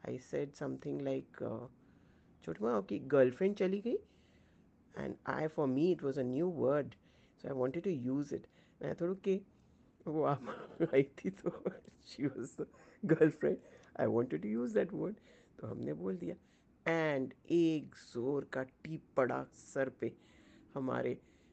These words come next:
and third my head hit the, uh, dining table, and फट, फट, फट, फट खून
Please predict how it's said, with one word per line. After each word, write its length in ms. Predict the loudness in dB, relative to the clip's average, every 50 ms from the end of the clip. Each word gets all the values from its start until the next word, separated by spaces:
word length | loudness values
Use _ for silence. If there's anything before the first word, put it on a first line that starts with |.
| -20 -14 -10
and 180 | -8 -8 -8 -10 -10 -8 -2
third 340 | 2 4 6 6 4 4 2
my 160 | 2 2 2 2 2
head 220 | 2 2 2 0 -2
hit 120 | -4 -4 -2 -2
the, 140 | 0 0 0 0 -2 -4 -10 -16 -20 -20 -20 -20 -20 -20 -20 -20 -16 -8 -4
uh, 220 | -2 -2 0 0
dining 380 | 0 2 2 2 2 2 0 0 0 -2
table, 240 | -2 0 0 -2 -2 -2 -8 -14 -20 -20 -20 -20 _ -12 -8
and 160 | -8 -6 -8 -8
फट, 220 | -12 -18 -8 -4
फट, 160 | -2 -2 0
फट, 160 | 0 -2 -2
फट 180 | -2 -2 -4 -4
खून 380 | -4 -8 -4 -2 0 0 0